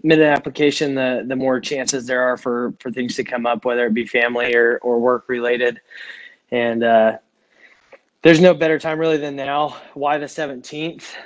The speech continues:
Um, for me personally, and, and that's all I can speak to, is that the seventeenth has provided me the opportunities to, to do every bit of training and, uh,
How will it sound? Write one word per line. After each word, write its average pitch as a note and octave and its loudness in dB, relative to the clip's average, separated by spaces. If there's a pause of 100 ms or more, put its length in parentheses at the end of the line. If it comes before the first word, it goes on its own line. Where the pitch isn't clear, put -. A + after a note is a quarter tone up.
(140)
Um, B2 -6 (360)
for D3+ 4
me D3 0
personally, C3+ -2
and, B2+ -2
and B2 -2
that's C3+ 4
all C#3 6
I C3 6
can B2+ -6
speak B2+ -4
to, C#3 -2
is B2+ 0
that B2 0
the B2 -6
seventeenth C3 -2
has B2+ 0
provided B2+ 2
me B2+ -4
the B2 -4
opportunities B2 -4
to, A2+ 2 (800)
to D3 6
do C3+ 4 (600)
every D3+ 6
bit D#3 4
of C3+ -2
training C#3 -4 (180)
and, B2 -4 (420)
uh, A2+ -8